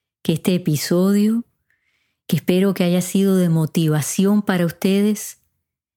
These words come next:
haya sido de ayuda. Les agradezco su atención y en donde quiera que ustedes se encuentren en esta gran esfera azul, yo voy a ustedes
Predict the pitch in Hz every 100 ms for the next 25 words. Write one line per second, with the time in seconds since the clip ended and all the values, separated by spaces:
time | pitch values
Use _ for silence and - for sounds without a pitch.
0 | _ 165 156 156 - 151 151 147 139 131
1 | 135 170 165 - _ _ _ _ _ _
2 | _ 175 165 151 147 143 156 180 175 151
3 | 165 151 143 - 185 233 311 - _ _
4 | _ _ _ _ _ 160 202 - - 151
5 | 143 151 185 196 190 - 147 135 - 160
6 | _ _ _ _ _ 160 135 165 151 156
7 | - 151 - 156 143 147 143 139 147 175
8 | 165 170 156 147 151 147 135 139 - _
9 | _ _ - 143 - 151 147 139 - -
10 | 185 214 247 - _ - - - 165 180
11 | 214 190 208 208 180 156 - 202 220 247
12 | 254 - -